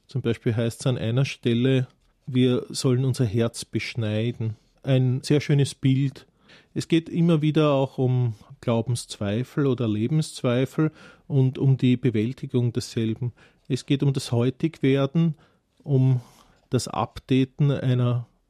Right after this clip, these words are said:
Verkündigung, dass sie noch zeitgemäß ist. Denn wenn wir das, was wir tun,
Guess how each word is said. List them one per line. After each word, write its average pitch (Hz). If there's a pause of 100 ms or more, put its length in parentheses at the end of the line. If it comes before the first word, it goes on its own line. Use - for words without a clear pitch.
(140)
Verkündigung, 165
dass 143
sie -
noch 127
zeitgemäß 143
ist. 151
Denn 139 (400)
wenn 135
wir 135 (500)
das, 135
was 156
wir 160
tun, 147